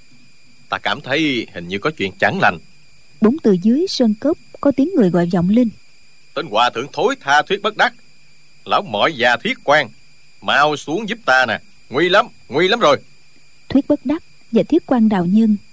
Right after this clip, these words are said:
Speaker 2: cùng kêu lên kinh ngạc.
Speaker 1: "Chú điên đó ư? Chuyện gì mà hắn bảo là nguy lắm rồi?"
Speaker 2: Thuyết Bất Đắc lại nói:
Speaker 1: "Hình như hắn bị thương, sao nghe giọng yếu ớt quá?"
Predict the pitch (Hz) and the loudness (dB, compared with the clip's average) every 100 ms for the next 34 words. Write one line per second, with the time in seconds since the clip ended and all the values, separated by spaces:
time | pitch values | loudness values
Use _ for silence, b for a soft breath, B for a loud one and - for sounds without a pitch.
0 | - 226 185 254 240 220 208 - 294 277 | -2 0 2 2 2 2 0 0 0 2
1 | 214 190 - - - - - 151 196 196 | 0 -2 -10 -20 -20 -20 -10 -8 -2 0
2 | 185 180 202 - - - - - - 135 | 2 2 2 -4 -20 -20 -20 -20 -10 -8
3 | 160 127 120 208 123 214 127 135 175 214 | -4 -4 -4 -2 0 0 -2 -2 0 0
4 | 269 123 - - - - - - - - | -2 -6 -8 -20 -20 -20 -20 -20 -10 0
5 | 285 294 247 320 - - 196 160 190 247 | 2 2 -2 -6 -8 -4 0 2 2 0
6 | 359 - - - - - - 104 87 98 | -2 -8 -20 -20 -20 -20 -6 -6 -2 0
7 | 113 104 202 135 104 107 143 151 101 - | 0 0 -6 -4 -4 0 0 0 -4 -20
8 | - - - - - 147 143 139 98 104 | -20 -20 -20 -20 -8 -6 -4 -2 -2 -2
9 | 127 190 208 190 254 - 226 | -2 -4 0 0 0 0 -2